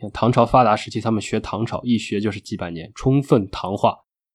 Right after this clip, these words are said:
后来明治维新又开始学西方，开始西化。就算不说政治经济，单说足球，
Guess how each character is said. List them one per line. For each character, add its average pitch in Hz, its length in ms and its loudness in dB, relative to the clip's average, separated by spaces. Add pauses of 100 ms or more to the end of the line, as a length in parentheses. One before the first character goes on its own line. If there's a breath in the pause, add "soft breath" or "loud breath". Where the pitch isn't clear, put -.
(320)
后 - 160 2
来 123 140 8
明 120 200 8
治 147 180 8
维 113 140 8
新 139 280 6
又 120 100 2
开 120 140 0
始 110 80 0
学 107 200 0
西 135 220 2
方， - 240 4 (100)
开 - 160 -4
始 101 400 -6
西 - 300 0
化。 - 280 0 (760)
就 165 160 6
算 156 180 6
不 143 100 2
说 147 160 4
政 143 220 6
治 135 100 4
经 147 200 6
济， 143 120 4
单 143 200 4
说 151 180 4
足 135 260 2
球， 113 320 0